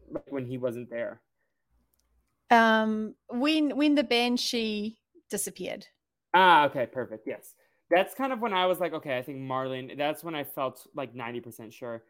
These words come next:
Speaker 1: And then by the
Speaker 2: Hmm.
Speaker 1: time they were, like, running up the bridge, I was like, Okay, uh, when he get the tripwire, I was like, "Oh, a hundred percent, it's Marlon." Um,
Speaker 2: Yeah.
Speaker 1: so, uh, just to remind everyone, uh, we previously had regular co-hosts, and now we just do me and, and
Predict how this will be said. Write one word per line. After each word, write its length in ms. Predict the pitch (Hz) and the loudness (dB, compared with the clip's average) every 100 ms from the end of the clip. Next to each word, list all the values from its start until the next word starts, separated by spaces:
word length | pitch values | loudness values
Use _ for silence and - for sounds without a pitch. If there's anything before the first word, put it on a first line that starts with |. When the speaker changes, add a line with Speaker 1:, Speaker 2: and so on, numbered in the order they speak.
| _ - | _ -6
Speaker 1:
And 180 | 170 | 0
then 200 | 190 190 | 0 2
by 140 | 185 175 | 4 4
the 80 | 175 | 2
Speaker 2:
Hmm. 100 | 202 | 0
Speaker 1:
time 220 | 160 165 | 0 -2
they 80 | 160 | -4
were, 140 | 151 | -2
like, 160 | 143 127 | -2 -2
running 320 | 123 135 131 | -4 -4 -4
up 140 | 127 - | -8 -10
the 60 | |
bridge, 340 | 120 123 127 123 | -8 -4 -4 -6
I 40 | |
was 100 | 123 | -8
like, 140 | 123 - | -8 -10
Okay, 360 | 127 117 107 - _ _ _ - | -10 -8 -10 -12 _ _ _ -8
uh, 220 | 147 135 - | -2 -2 -2
when 200 | 170 180 | -2 -2
he 160 | 170 180 | -2 -2
get 160 | 180 | -2
the 60 | 160 | -4
tripwire, 480 | - 143 - 127 123 | -8 -10 -6 -4 -4
I 20 | |
was 100 | 123 | -4
like, 120 | 127 | -4
"Oh, 320 | 135 123 131 - | -4 -4 -6 -2
a 60 | 165 | 0
hundred 280 | 156 135 | 2 -2
percent, 280 | 123 123 113 | -8 -12 -14
it's 120 | 113 | -14
Marlon." 440 | 120 113 110 113 110 _ _ _ _ | -12 -10 -10 -12 -16 _ _ _ _
Um, 320 | 139 127 117 98 | -4 0 2 0
Speaker 2:
Yeah. 220 | - 190 214 _ | 0 -2 -4 _
Speaker 1:
so, 400 | - 160 143 139 _ _ _ - | -2 2 2 0 _ _ _ 2
uh, 220 | 160 156 151 | 6 6 4
just 220 | 151 202 | -4 -8
to 80 | 233 | -6
remind 300 | 208 208 208 | -2 -4 -4
everyone, 420 | 202 214 226 269 | -8 -8 -8 -6
uh, 140 | 175 | -4
we 140 | 160 175 | -2 -4
previously 460 | 175 175 180 190 | -4 -4 -4 -4
had 160 | 170 135 | -4 -2
regular 340 | 143 151 180 | -2 -2 -4
co-hosts, 760 | 180 202 208 220 247 247 - - 165 | -4 -4 -2 -4 -6 -8 -16 -12 -8
and 120 | 151 | -6
now 180 | 147 147 | -4 -4
we 140 | 143 | -4
just 300 | 127 139 - | -6 -8 -8
do 140 | 139 131 | -8 -6
me 320 | 160 180 175 | -4 -4 -6
and, 240 | 135 127 - | -10 -12 -10
and 260 | 139 131 | -8 -6